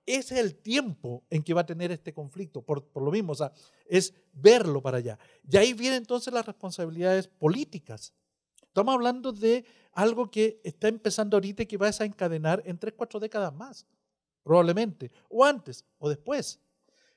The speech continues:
Ahí, ahí está, está el asunto, o sea, y, y ahí está el, yo no dudo de que en dos décadas más empiecen a surgir líderes latinos que empiecen a tomar esta, esta estafeta, estas demandas, esta, esta necesidad de definirse,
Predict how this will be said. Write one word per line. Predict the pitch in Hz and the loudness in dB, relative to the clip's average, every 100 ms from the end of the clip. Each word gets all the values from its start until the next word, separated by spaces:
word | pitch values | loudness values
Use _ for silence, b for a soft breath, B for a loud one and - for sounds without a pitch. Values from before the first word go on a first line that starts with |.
| _ _ _ - | _ _ _ -2
Ahí, | 220 247 226 | 0 2 2
ahí | 196 | 0
está, | 214 190 170 | 2 -2 -2
está | 156 175 | -2 0
el | 160 | -2
asunto, | 170 208 - | -2 -4 -4
o | |
sea, | 147 | -6
y, | 147 151 156 | -4 -6 2
y | 156 | 4
ahí | 190 | 4
está | 220 226 | 4 2
el, | 220 175 160 | 2 -2 -4
yo | 151 | 0
no | 240 247 | 2 2
dudo | 214 285 151 170 _ _ | 0 -4 -4 -8 _ _
de | 143 170 165 | -4 -4 -2
que | 185 185 | -2 -2
en | 175 156 | -2 -6
dos | 160 226 | 0 0
décadas | 233 233 226 202 | -2 -2 -2 0
más | 208 190 - b | -2 -4 -6 b
empiecen | 165 233 226 262 | -10 -6 -4 -2
a | |
surgir | 214 208 226 220 | -2 -4 -6 -4
líderes | 240 247 165 147 | -2 0 -2 -2
latinos | 165 165 240 190 202 - b b | -6 -6 -4 -4 -6 -10 b b
que | - 190 | 2 4
empiecen | - 285 294 269 | 4 -4 -4 -6
a | 220 | -8
tomar | 190 247 320 | -4 -2 -2
esta, | 214 185 196 b b | -4 -4 -4 b b
esta | 175 | -8
estafeta, | 196 - 180 226 - 113 - _ | -8 -6 -4 -2 -2 -10 -18 _
estas | 170 202 175 | -6 0 2
demandas, | 185 208 185 160 | 4 2 0 -2
esta, | 185 B B | -4 B B
esta | 180 196 | -2 -2
necesidad | 190 160 165 208 | -2 -6 0 2
de | 233 214 | 4 4
definirse, | 180 170 160 247 196 - 113 | 2 -4 -4 -4 -4 -10 -18